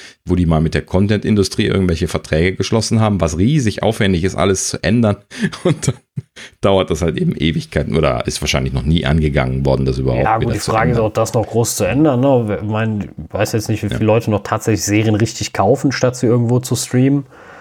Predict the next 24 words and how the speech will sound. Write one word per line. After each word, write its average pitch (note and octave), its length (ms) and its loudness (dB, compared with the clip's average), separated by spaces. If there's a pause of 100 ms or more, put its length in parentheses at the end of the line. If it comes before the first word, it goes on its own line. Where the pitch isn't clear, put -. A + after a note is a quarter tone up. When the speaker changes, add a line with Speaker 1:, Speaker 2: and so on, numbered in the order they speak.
(240)
Speaker 2:
Ähm, A2 560 2
Speaker 1:
Ja. F#2 260 4
Speaker 2:
das G#2 200 0
ist A2 160 -4
dann G2+ 220 0
da G2+ 180 -8
Speaker 1:
Wahrscheinlich F#2+ 500 0
Speaker 2:
auch - 60 -6
immer C3 180 4
so A#2+ 100 0
ein A#2+ 60 0
Speaker 1:
deswegen A#2 40 -2
auch. B2+ 40 -4
Speaker 2:
bisschen B2 300 0
die A2+ 80 0
Sache. A2+ 400 2 (500)
Äh, A2 300 4
Speaker 1:
Mhm. D#2+ 560 0 (340)
Speaker 2:
wo, A2+ 280 -2
wo A#2 100 0
ich A2+ 160 -2
nicht A2+ 180 -4
weiß, A#2 440 0 (480)
äh, A2+ 500 0